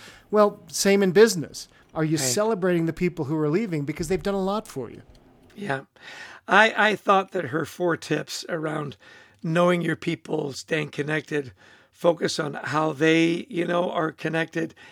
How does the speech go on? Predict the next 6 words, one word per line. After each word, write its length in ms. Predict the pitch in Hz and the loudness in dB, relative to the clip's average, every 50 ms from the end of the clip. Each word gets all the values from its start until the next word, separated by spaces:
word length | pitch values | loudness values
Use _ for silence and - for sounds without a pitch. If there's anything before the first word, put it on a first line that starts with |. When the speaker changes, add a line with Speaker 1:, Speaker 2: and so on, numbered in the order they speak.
| - _ | -20 _
Speaker 2:
inspire 600 | - 156 147 - - - - 165 160 170 170 165 | -6 -6 -6 -6 -8 -4 0 2 2 4 2 2
people, 420 | - - 160 165 - - 170 - - - - - - | 0 -4 -6 -6 -4 -4 -6 -6 -8 -12 -20 -8 -4
and 180 | 175 170 165 | -4 -4 -2
value 480 | 151 135 175 185 208 240 262 240 247 233 | -2 0 0 2 2 0 0 -2 -4 -4
the 160 | 175 165 175 - | -4 -4 -4 -4
person. 680 | - - - - 135 123 - - - 190 180 151 | -2 -2 0 0 0 -2 -4 -6 -8 -10 -14 -16